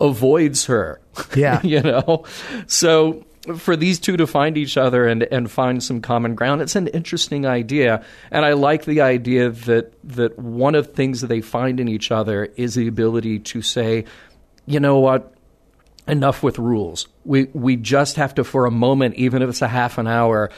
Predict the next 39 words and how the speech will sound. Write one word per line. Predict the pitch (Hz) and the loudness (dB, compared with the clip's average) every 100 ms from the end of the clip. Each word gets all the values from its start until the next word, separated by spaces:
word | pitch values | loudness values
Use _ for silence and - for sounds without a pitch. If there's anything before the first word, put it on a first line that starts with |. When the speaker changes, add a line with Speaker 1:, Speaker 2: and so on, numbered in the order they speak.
| - _ - | -20 _ -6
Speaker 1:
just | - 127 127 | -2 0 0
not | 113 113 123 - 120 | -2 0 0 -4 -4
do | 120 120 | 0 0
what | 104 110 | 2 0
is | 107 95 | 0 -4
expected | 101 - - 110 - 101 | -6 -6 -2 -4 -2 -6
of | 98 101 98 92 | -4 -6 -8 -10
us." | - 80 80 - | -12 -8 -8 -6
Alexander | 147 175 143 156 139 123 | -2 0 0 0 2 0
needs | 104 113 123 107 | 0 0 0 0
that | 110 101 - | -2 -2 -4
in | 101 | -8
his | 101 90 104 | -8 -10 -6
life, | 107 82 - - 104 113 | -6 -6 -12 -18 -12 0
big | 120 120 | 0 0
time. | - 101 78 76 80 - - | -6 -10 -10 -14 -20 -20 -8
And | 143 135 | -2 0
Worf | 113 143 139 | 4 2 2
is | 123 104 | -2 0
not | 110 | 0
about | 107 107 104 101 - | 0 0 -2 -4 -6
to | 131 | -4
be | 107 | -2
the | 101 | -2
one | 95 90 | -4 -6
to | 92 | -4
give | 117 | -4
it | 110 - | -4 -6
to | 95 78 | -10 -12
him. | 82 - - - - | -16 -20 -20 -20 -8
So, | - 131 127 127 123 127 - - - | -2 2 4 4 4 2 -2 -10 -10
uh, | 120 120 123 - | -4 0 0 -2
if | 120 110 120 | -4 -6 -2
there's | 131 120 | -2 0
a | |
message | 113 131 156 127 | 0 0 0 0
there, | 139 143 | 2 2
let | 113 127 - | 2 0 0
loose, | 127 170 190 - | -2 -2 -2 -8